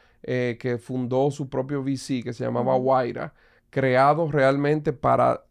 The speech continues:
Speaker 1: apoyar el emprendimiento y para apoyar potenciales suplidores emprendedores. Entonces, eh, muy interesante esto que vamos a hablar hoy, porque, eh, el tema de C V C yo creo que no lo tocamos suficiente.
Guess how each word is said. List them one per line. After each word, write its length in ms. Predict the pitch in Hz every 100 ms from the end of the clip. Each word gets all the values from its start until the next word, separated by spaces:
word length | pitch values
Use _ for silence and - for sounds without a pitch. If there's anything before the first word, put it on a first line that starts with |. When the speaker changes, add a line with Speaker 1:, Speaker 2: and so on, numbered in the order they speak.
| _
Speaker 1:
apoyar 540 | 135 131 123 123 143
el 60 | 165
emprendimiento 840 | 170 165 160 151 151 175 185 196 196 _ _ _ -
y 140 | 139
para 440 | 131 131 131 131
apoyar 520 | 127 127 123 123 143 151
potenciales 800 | 156 143 143 - 139 160 151 -
suplidores 880 | - - 139 139 123 117 170 165 -
emprendedores. 880 | 123 120 120 117 117 113 113 - 131
Entonces, 520 | 123 127 123 143 123 - _ _
eh, 180 | 127 123
muy 180 | 131 156
interesante 640 | 170 170 160 143 120 117
esto 180 | 113 123
que 60 | 123
vamos 160 | 123
a 40 | 120 123
hablar 140 | 151 -
hoy, 80 | -
porque, 640 | - 120 113 127 123 117 - - -
eh, 440 | 123 123 120 113 87
el 140 | 131
tema 180 | 131 147
de 100 | 160
C 160 | 151 165
V 140 | 143
C 200 | 135 147
yo 120 | 135 127
creo 140 | 131
que 80 | 143
no 120 | 131
lo 80 | 135
tocamos 360 | 135 127 127
suficiente. 640 | 123 120 113 - - 139